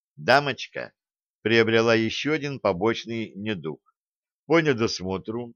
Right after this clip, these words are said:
персонала диспансера и вследствие тотального падения нравов,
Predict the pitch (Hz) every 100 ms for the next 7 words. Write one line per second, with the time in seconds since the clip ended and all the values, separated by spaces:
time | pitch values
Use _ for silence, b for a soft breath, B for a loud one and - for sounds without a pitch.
0 | - 131 - 107 87 71 71 90 92 110
1 | - 123 120 - 123 135 - _ _ _
2 | 90 120 110 - 180 175 - 117 98 123
3 | 113 127 117 104 98 90 104 98 101 101
4 | 95 101 107 107 101 95 117 -